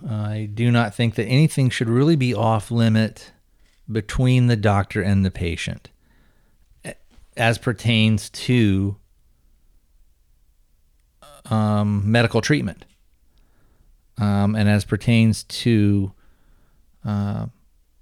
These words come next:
the, maybe these certain things that you're doing, smoking, drinking,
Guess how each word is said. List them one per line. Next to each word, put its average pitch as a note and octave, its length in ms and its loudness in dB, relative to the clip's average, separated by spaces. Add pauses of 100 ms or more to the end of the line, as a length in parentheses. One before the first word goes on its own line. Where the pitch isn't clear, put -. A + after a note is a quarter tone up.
the, A#2 480 -4
maybe A#2 480 -2
these A#2 560 0
certain B2 360 2
things B2+ 480 2
that A2 200 -2
you're G#2 160 2
doing, A2 680 2 (800)
smoking, G#2+ 600 2
drinking, G2+ 840 0